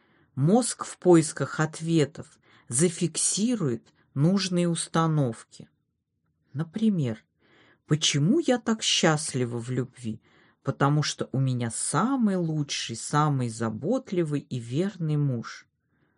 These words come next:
"Почему я так скоро выхожу замуж? Потому что мой идеальный партнёр – нашёл меня, мы очень любим друг друга и оба стремимся к созданию семьи".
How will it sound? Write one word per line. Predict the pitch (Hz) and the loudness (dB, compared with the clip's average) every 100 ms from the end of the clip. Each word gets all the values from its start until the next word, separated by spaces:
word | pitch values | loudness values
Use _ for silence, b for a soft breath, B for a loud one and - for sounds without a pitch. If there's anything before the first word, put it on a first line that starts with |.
| _ | _
"Почему | - 135 - 135 165 | -4 -2 0 2 4
я | 220 220 | 6 4
так | 220 - | 4 0
скоро | - - - 226 269 233 | 0 -4 2 2 4 2
выхожу | 220 - 208 190 202 | 0 2 0 2 -2
замуж? | 175 170 151 127 117 - - b b b b b b | 0 2 2 2 -4 -12 -20 b b b b b b
Потому | - 120 135 139 | -4 0 2 2
что | 131 - 135 | 0 -2 -2
мой | 131 131 | 0 -2
идеальный | - 135 123 156 147 135 123 120 | -2 -4 2 2 4 2 0 -4
партнёр – | - 117 120 - 175 247 - b b b | -4 -6 -6 -4 -2 -2 -4 b b b
нашёл | 135 139 - - 185 233 | 0 0 0 2 4 4
меня, | 180 160 156 147 | 2 0 0 -2
мы | 120 135 - | -2 -4 -2
очень | 139 131 - 117 113 | -4 -2 -2 -2 -2
любим | 113 220 247 202 180 | 0 0 2 0 0
друг | 175 175 156 | -2 -2 -2
друга | 160 151 123 b b b b | -2 -2 -6 b b b b
и | 254 - | -4 2
оба | 160 190 208 180 | 6 8 8 6
стремимся | 170 - 139 135 135 185 202 - | 2 -2 -2 0 0 0 -2 -4
к | 147 | -6
созданию | - 123 117 120 131 131 131 | -2 -2 -2 0 0 0 -4
семьи". | 127 - 131 127 117 110 143 | -6 -6 -6 -6 -6 -8 -8